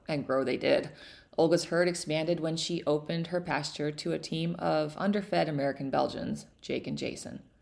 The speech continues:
Looking for a soft place to land, they fell right into the hands of Olga. She immediately got them treated and, and packing on the weight.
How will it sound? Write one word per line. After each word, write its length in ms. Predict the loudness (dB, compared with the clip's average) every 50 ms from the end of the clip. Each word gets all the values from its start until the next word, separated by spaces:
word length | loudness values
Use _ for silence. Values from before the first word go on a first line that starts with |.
| _ _ _ _ _ _ _ _ _ _
Looking 280 | 2 4 4 4 0 0
for 140 | 2 0 0
a 60 | 0
soft 340 | 2 2 2 2 2 0 0
place 220 | 0 0 0 0
to 120 | 0 -2
land, 380 | 0 0 2 2 2 0 0 2
they 140 | 2 2 0
fell 260 | 4 6 6 6 6
right 300 | 6 4 2 2 0 -2
into 180 | -4 -4 -2 -2
the 280 | 0 0 -2 -2 -6 -12 -10
hands 340 | -6 -4 -4 -2 -2 -4 -4
of 100 | -6 -4
Olga. 380 | -4 -4 -4 -4 -6 -8 -8 -12 -18 _ _ _ _ _ _ _ _ _
She 200 | _ -6 0 2
immediately 440 | 2 4 4 4 4 4 4 4 4
got 240 | 4 4 4 4 2
them 180 | 0 -2 -2 -2
treated 420 | -2 0 0 2 2 2 2 0
and, 420 | -2 -4 -2 -2 -2 -2 -4 -6 -8 -10 -14 _ _ -2
and 160 | -2 -2 0
packing 320 | 2 0 0 2 2 2 2
on 140 | 2 2
the 80 | 0 0
weight. 300 | 0 0 0 -2 -6 -10